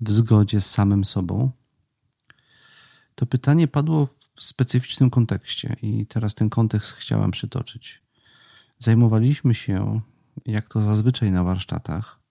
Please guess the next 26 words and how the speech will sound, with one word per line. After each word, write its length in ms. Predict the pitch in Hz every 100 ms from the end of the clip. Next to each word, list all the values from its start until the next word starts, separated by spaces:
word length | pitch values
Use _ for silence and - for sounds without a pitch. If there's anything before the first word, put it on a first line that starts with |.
| _ _ _ _ _ _ _ _ _ _ -
kwestią 720 | - 110 110 - 113 110 110 110 _ _ _ -
pracy 380 | 120 120 -
nad 220 | 123 113 -
sobą. 500 | - 92 - 92 90 _ _ _ _ _ _ _ _ _ _ _ _ _ _ _ _ _ _ -
Staraliśmy 480 | - 113 110 - 120
się 100 | 120
odpowiedzieć 560 | - 107 110 110 107
na 100 | 113
pytanie 440 | - 107 107 110 110
o 60 |
to, 140 | 107 107
co 140 | -
to 140 | -
znaczy 340 | 107 110 110 -
pracować 560 | - 92 - - -
nad 160 | - 98
sobą, 280 | - 98 90
czyli 220 | - 107
nad 340 | 107 104 -
czym. 280 | - - 104 - _ _ _ _ _ _ _ _ _ _
Kiedy 200 | - 110
już 100 | 113
to 120 | - 123
ustaliliśmy, 880 | 110 - 107 135 175 - 117 107 101
rozmawialiśmy 1040 | 127 110 104 107 98 107 123 - 110 104
i 240 | 98 87